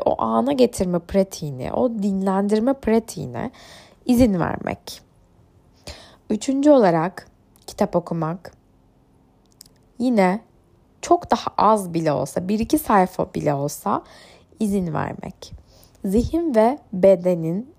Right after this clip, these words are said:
en büyük dinlenme araçları bence bunlar. Dördüncü olarak bir yürüyüşe çıkmak.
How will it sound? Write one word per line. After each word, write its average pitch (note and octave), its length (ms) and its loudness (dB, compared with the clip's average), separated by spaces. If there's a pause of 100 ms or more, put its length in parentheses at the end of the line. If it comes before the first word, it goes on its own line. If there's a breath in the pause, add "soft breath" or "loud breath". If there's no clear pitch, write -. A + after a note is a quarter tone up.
(140)
en C4 340 -2
büyük F#3+ 420 -4
dinlenme F3+ 500 0
araçları D#3 880 0 (760 soft breath)
bence A3+ 720 2
bunlar. F#3 680 -4 (1400)
Dördüncü A3 420 4
olarak A#3 520 4
bir B3+ 140 2
yürüyüşe G3+ 540 0
çıkmak. - 720 -8